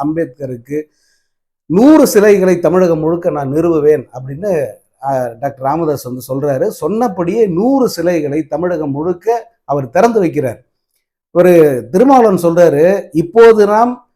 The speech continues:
மாலை போட்டு மரியாதை செலுத்துகிற பல அம்பேத்கர் சிலைகள் மருத்துவர் ராமதாஸ் அவர்களால் திறந்து வைக்கப்பட்டதுதான். அப்படி ஒரு தலைவரை வந்து வேற இந்தியாவுல எங்கேயும் காட்ட முடியாது உங்களால. காரணம்,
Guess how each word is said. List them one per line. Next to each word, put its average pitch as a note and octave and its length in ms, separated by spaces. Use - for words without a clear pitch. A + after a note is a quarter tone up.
மாலை A3+ 460
போட்டு G3+ 320
மரியாதை G3+ 460
செலுத்துகிற F#3+ 580
பல G3+ 340
அம்பேத்கர் G3 580
சிலைகள் D3+ 760
மருத்துவர் F3+ 520
ராமதாஸ் E3+ 500
அவர்களால் D3 360
திறந்து D#3 320
வைக்கப்பட்டதுதான். D3 760
அப்படி F3+ 440
ஒரு D3+ 260
தலைவரை F3+ 420
வந்து D#3 420
வேற E3 260
இந்தியாவுல F#3+ 440
எங்கேயும் E3+ 240
காட்ட F#3 320
முடியாது D3 340
உங்களால. C#3+ 540
காரணம், D#3 640